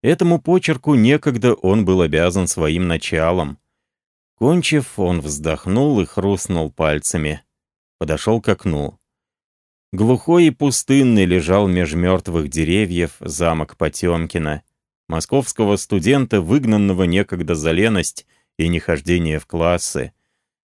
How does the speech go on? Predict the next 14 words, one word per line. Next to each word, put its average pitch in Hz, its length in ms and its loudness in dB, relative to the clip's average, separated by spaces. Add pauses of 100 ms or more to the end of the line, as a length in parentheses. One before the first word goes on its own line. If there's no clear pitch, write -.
непомерного 98 1000 2
в 65 80 -10
дарованиях 78 880 0 (280)
и 117 80 2
пороках. 80 760 -6 (720)
Он 117 200 -2
постоял 123 640 0
у 113 80 2
окна, 92 560 -2 (240)
созерцая, 76 880 -4 (560)
и 117 100 2
вдруг 156 340 2
медленно 131 600 4
улыбнулся, 101 840 0